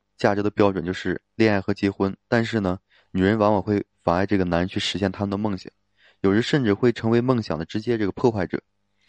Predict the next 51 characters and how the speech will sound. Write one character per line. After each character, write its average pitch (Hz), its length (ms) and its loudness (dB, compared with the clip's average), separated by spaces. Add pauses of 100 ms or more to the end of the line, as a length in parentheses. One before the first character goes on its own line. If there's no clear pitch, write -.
(280)
因 156 140 4
此 - 160 -4
呢， 82 120 0
自 - 180 -2
由 127 100 6
是 127 120 -4
男 107 120 0
人 117 120 0
的 117 100 2
这 107 160 0
个 92 80 2
理 90 180 -2
想， - 300 -6
而 117 120 0
女 131 120 -2
人 82 160 0
的 92 80 -2
内 110 160 0
心 95 280 -4
啊， 82 120 -8
则 110 140 0
只 - 180 -2
想 92 220 -6
说 95 100 -8
对 110 140 -2
男 90 240 0
人、 98 120 -4 (420)
自 117 100 -2
己 98 100 2
的 82 80 0
男 80 220 -2
人 85 160 -6
有 95 100 0
所 - 160 -4
约 98 160 2
束。 - 240 -8 (600)
啊， 98 100 -2
男 98 220 2
人 143 80 2
呢， 147 100 2
不 - 140 -2
想 92 240 -2
说 117 120 2
只 - 220 -6
成 - 160 -4
为 117 140 4
一 107 120 0
个 110 180 2
女 95 120 -4
人 - 120 -4
的 104 140 -2